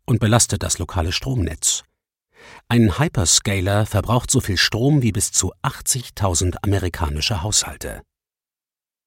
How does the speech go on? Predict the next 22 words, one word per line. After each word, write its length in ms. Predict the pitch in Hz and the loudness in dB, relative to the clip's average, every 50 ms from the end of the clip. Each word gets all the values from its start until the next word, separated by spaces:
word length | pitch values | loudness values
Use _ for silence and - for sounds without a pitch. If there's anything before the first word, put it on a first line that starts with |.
| _ _ _ _ _ _ _ _ _ _ _ _ _ _ _ _ _ | _ _ _ _ _ _ _ _ _ _ _ _ _ _ _ _ _
Mehr 240 | - 123 135 135 127 | 2 6 6 6 6
als 240 | 123 123 - - - | 4 2 2 0 0
die 180 | - 120 110 87 | 0 0 0 0
Hälfte 400 | 87 147 147 143 - - - 80 | 0 -2 -4 -4 -6 -8 -8 -6
der 360 | - 80 80 - - - - | -4 -4 -4 -4 -4 0 0
Hyperscale-Rechenzentren 1500 | 123 135 - - 85 - - - - - 98 92 92 87 - 98 - - 110 - - - 104 104 - - 117 110 110 107 | 0 0 0 -2 -2 0 0 -2 0 -2 -2 -2 -2 -2 -2 -4 -2 -2 0 0 2 0 0 -2 -2 0 0 2 2 2
befinden 420 | - 123 - - 107 104 - 101 85 | 2 0 2 2 2 2 2 0 -2
sich 220 | 80 87 - - | -2 -2 -2 -2
in 80 | 92 87 | -2 -2
den 100 | 90 76 | -2 -4
U 160 | 92 95 101 | -6 -4 -2
S 140 | - - - | -2 -2 0
A, 320 | 127 120 95 82 - - _ _ _ _ _ _ _ _ _ _ | 0 -2 -2 -2 -6 -10 _ _ _ _ _ _ _ _ _ _
sechzehn 460 | - 113 117 131 - - - 139 123 - | -2 0 2 2 2 2 2 2 2 2
Prozent 400 | - 120 - - 113 101 87 104 | 2 0 0 2 2 2 2 0
in 80 | 95 | -2
Europa 560 | 90 92 92 90 95 95 - 104 101 101 113 110 - - - - - _ _ | -4 -4 -4 -2 -4 -2 0 2 2 2 2 -2 -4 -8 -20 -20 -20 _ _
und 160 | - 123 127 - | 0 0 0 2
fünfzehn 460 | - 175 170 - - - - 151 - | 2 0 0 0 0 -2 -2 -2 -2
Prozent 480 | - - - - - 104 87 85 - | -2 -4 -4 -2 0 0 0 0 -4
in 120 | - 113 110 | -2 -4 -4
China. 480 | - - - 131 82 76 - - - | -4 -2 -2 -2 -2 -2 -4 -8 -12